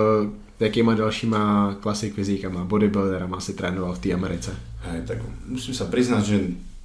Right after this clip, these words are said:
Speaker 2: najviac mi aj pomohol asi ten Stan, Stan Delonge, Stanimal. Tak, eh, to bol chalanisko,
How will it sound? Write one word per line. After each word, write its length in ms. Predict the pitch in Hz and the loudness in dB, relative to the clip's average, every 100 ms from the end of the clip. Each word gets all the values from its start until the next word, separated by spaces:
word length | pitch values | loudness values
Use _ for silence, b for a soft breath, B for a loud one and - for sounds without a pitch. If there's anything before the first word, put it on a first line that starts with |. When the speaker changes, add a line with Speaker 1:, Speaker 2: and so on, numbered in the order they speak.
| B B B B B | B B B B B
Speaker 2:
najviac 520 | 101 110 127 117 107 104 | -4 0 4 4 4 2
mi 80 | 101 | 0
aj 100 | 101 | 2
pomohol 380 | 107 104 104 95 | 4 8 8 6
asi 220 | 85 - - | 2 -4 -2
ten 240 | 87 85 | 0 -2
Stan, 480 | - - 80 92 107 - - - - | -4 -6 -4 -4 -6 -10 -18 -20 -20
Stan 440 | - - 85 82 85 | -20 -14 -10 -4 -4
Delonge, 560 | 82 82 85 92 101 | -2 -2 -2 0 -2
Stanimal. 640 | 101 - 87 90 95 110 - B B B B B - | -4 -4 0 0 2 0 -4 B B B B B -18
Tak, 300 | 85 85 - | -14 -12 -6
eh, 40 | 90 87 87 85 87 - - | -2 0 0 -4 -8 -12 -6
to 100 | 101 | 0
bol 160 | 90 | 0
chalanisko, 680 | 87 87 87 90 87 90 82 | 0 -2 0 0 -2 -4 -6